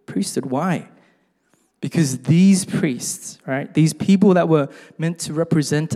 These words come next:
us were just human beings. They change. They're corrupt. They're immortal.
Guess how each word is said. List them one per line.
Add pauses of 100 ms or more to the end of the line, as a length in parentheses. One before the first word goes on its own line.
us
were
just
human
beings. (500)
They
change. (560)
They're
corrupt. (880)
They're
immortal.